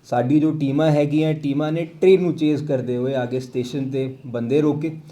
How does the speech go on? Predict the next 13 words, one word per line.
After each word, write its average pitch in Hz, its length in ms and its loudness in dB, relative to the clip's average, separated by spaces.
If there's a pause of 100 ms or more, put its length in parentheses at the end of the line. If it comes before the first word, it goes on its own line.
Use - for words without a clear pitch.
(320)
ਬੰਦੇ 135 240 0
ਰੋਕ 123 260 -2
ਕੇ 151 60 -4
ਉਹਨਾਂ 139 180 -2
ਦੀ 151 140 4
ਅਰੈਸਟਾਂ 110 360 -2
ਪਾਈ। 98 280 -10
ਫਿਰ 143 220 -4
ਉਹਨਾਂ 143 220 0
ਦੀ 143 120 -2
ਪੁੱਛਗਿੱਛ 143 540 -4
ਤੋਂ 151 160 -6
ਬਾਕੀ, 127 400 -2